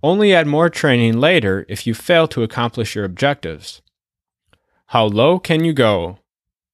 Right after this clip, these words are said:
In an experiment to find out how little training I could get away with for an upcoming five K race, I ran only ten miles per week and did one to two quality workouts per week for eight weeks leading up to the five K.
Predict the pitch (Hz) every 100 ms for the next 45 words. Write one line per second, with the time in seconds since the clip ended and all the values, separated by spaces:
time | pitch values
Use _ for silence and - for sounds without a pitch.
0 | - 143 160 143 117 - 143 165 139 110
1 | 110 117 - 127 113 101 - 139 117 143
2 | 175 - 160 156 156 123 127 123 131 123
3 | 117 113 104 98 - 104 98 - 131 -
4 | 120 110 98 - 139 151 - 95 90 90
5 | 107 - - _ _ _ _ - 143 165
6 | 160 135 127 113 - 170 180 165 170 -
7 | 165 120 107 117 - - 120 123 101 110
8 | 135 156 147 - 139 - 127 117 131 107
9 | 107 123 117 - 160 110 98 113 - _
10 | _ - - 123 - 165 180 113 127 -
11 | 113 123 135 110 - 131 127 - 120 120
12 | 151 127 85 87